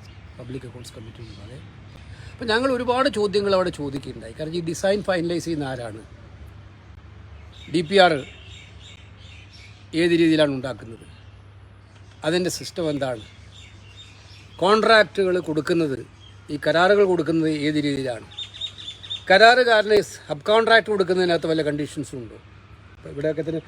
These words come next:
ഇപ്പോൾ കരാർ ഒരാളെടുക്കും, ആരെ കരാറുകാർ സബ്, ഈ സബ് കോൺട്രാക്ട് കൊടുക്കും. അപ്പോൾ ഇതൊക്കെ ആരാണ് ഈ ക്വാളിറ്റി എൻഷുർ ചെയ്യുന്ന പാർട്ട് എവിടെയാണ് ഉണ്ടാകുന്നത്? അപ്പോൾ മനസ്സിലാക്കണം, ഞെട്ടിപ്പിക്കുന്ന വിവരം ക്വാളിറ്റി അസൂ-,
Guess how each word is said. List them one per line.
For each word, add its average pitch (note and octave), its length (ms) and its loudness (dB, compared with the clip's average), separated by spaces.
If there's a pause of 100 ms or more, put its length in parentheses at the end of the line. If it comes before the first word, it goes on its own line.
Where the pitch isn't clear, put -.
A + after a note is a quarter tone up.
(200)
ഇപ്പോൾ D3+ 200 -6
കരാർ D#3+ 320 6
ഒരാളെടുക്കും, G3+ 580 4
ആരെ F3+ 200 2
കരാറുകാർ F3+ 460 2 (500)
സബ്, F#3 200 -2 (600)
ഈ - 20 0 (140)
സബ് D#3+ 200 -6
കോൺട്രാക്ട് D3 360 -4
കൊടുക്കും. - 280 -18 (920)
അപ്പോൾ - 160 -10
ഇതൊക്കെ G3 240 4 (240)
ആരാണ് G3+ 380 4
ഈ - 20 -2 (100)
ക്വാളിറ്റി G3 480 6
എൻഷുർ A3+ 280 0
ചെയ്യുന്ന G#3+ 260 4
പാർട്ട് F3+ 280 2
എവിടെയാണ് D#3+ 360 2
ഉണ്ടാകുന്നത്? C#3 340 -6 (240)
അപ്പോൾ F#3 180 -8 (300)
മനസ്സിലാക്കണം, G3+ 500 -6
ഞെട്ടിപ്പിക്കുന്ന G#3 440 -6
വിവരം G3 260 -4
ക്വാളിറ്റി F#3+ 480 -2
അസൂ-, G#3 260 -12